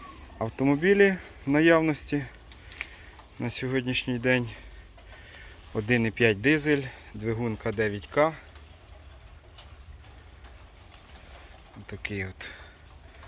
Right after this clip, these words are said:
автомобіль, топлівна Continental.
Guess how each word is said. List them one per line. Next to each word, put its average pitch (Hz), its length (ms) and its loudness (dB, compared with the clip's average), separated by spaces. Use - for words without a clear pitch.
автомобіль, 113 680 0
топлівна 110 480 0
Continental. 113 880 0